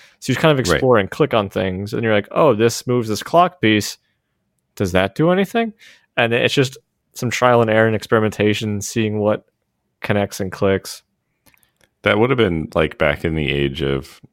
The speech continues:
Speaker 2: knowledge be-, deprivation in games,
Speaker 1: Oh, yeah.
Speaker 2: too. Like, it's not like, "Oh, I'm stuck on this thing. Let me Google this real quick." You're like, "Oh, no, I'd have to go to the library," <laughs> or something. You know,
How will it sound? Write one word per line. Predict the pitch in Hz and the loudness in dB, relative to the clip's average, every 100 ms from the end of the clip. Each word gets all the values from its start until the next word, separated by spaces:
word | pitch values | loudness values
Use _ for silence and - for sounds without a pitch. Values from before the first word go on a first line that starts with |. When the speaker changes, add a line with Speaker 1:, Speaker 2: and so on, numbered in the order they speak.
| _ 92 | _ -2
Speaker 2:
knowledge | 80 76 76 71 - | 0 2 0 -2 -2
be-, | 73 - 80 | -2 -2 -2
deprivation | 78 78 65 65 - 69 64 73 _ _ _ _ _ - | -2 0 0 -2 -2 -6 -8 -10 _ _ _ _ _ -10
in | 69 69 | -6 -6
games, | - 135 | 0 2
Speaker 1:
Oh, | 120 | 2
yeah. | 101 92 71 | 2 0 0
Speaker 2:
too. | 62 82 - | -4 -8 -14
Like, | - 69 60 - _ _ _ _ - _ _ - | -4 -4 -4 -8 _ _ _ _ -20 _ _ -4
it's | 90 - | -2 0
not | 98 90 | 0 2
like, | 87 | 2
"Oh, | 87 85 | 4 2
I'm | 80 | 0
stuck | - 82 | -2 -2
on | 82 | -2
this | 76 - | -6 -6
thing. | 78 71 | -6 -4
Let | 71 | -4
me | 80 | -6
Google | 71 73 71 69 | -6 -6 -4 -4
this | 69 65 - | -4 -6 -6
real | 62 | -10
quick." | - 60 60 - _ _ _ _ _ _ _ _ _ _ | -8 -8 -8 -12 _ _ _ _ _ _ _ _ _ _
You're | 80 67 | -4 -2
like, | 67 - | -2 0
"Oh, | 90 | 0
no, | 82 | 2
I'd | 71 107 | 0 2
have | 156 | 0
to | 80 | 0
go | 78 | 0
to | 69 | -2
the | 60 64 | -4 -2
library," | 65 104 - 76 82 113 117 143 147 151 147 151 | 0 0 0 0 2 2 4 4 4 4 4 4
<laughs> | 147 | 4
or | |
something. | 151 160 160 139 151 - - 120 123 123 - | 4 2 2 0 -2 -4 -8 -6 -6 -8 -8
You | 90 | -6
know, | 78 | -4